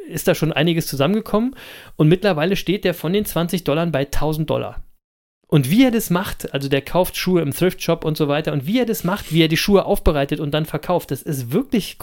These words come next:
cool. Das ist wirklich inspirierend und wirklich spannend. Eine sehr unterhaltsame Serie.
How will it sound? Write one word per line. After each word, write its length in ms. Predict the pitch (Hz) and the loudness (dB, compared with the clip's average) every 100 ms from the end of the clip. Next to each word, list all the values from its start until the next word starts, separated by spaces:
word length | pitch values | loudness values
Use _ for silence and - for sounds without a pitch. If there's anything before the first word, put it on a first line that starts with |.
| - | -4
cool. 200 | 180 - - _ - - | -4 -6 -18 _ -14 -6
Das 100 | 123 | -4
ist 100 | 170 | -2
wirklich 300 | 262 - 196 | 0 0 -2
inspirierend 580 | 190 - 160 196 175 | -6 -2 -2 0 -2
und 180 | 165 139 | -4 -8
wirklich 280 | 185 - 170 | -6 -4 -4
spannend. 400 | - 175 170 269 - - - - | -2 -2 -2 -6 -12 -20 -12 -6
Eine 100 | 127 | -2
sehr 180 | 156 190 | 0 -2
unterhaltsame 500 | 208 165 180 185 160 | -2 -4 -4 -2 0
Serie. 440 | 135 180 214 226 | 0 0 0 -2